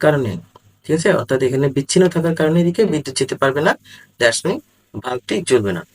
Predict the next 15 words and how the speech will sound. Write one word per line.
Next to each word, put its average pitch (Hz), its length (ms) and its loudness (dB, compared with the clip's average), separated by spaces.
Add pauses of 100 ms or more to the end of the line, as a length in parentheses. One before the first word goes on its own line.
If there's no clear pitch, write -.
(180)
অর্থাৎ 107 300 -10 (380)
আমি 131 100 0 (100)
এদিকে 165 360 -2 (240)
A - 20 4 (720)
এবং 156 160 -2 (280)
B - 20 -6 (880)
ইনপুটে 160 480 2 (300)
জিরো 139 280 2 (240)
এবং 139 160 -2 (160)
জিরো, 123 200 4 (460)
মনে 139 220 2
রাখতে - 240 -4
হবে 156 180 2 (100)
এখানে 170 240 0 (520)
জিরো 131 200 4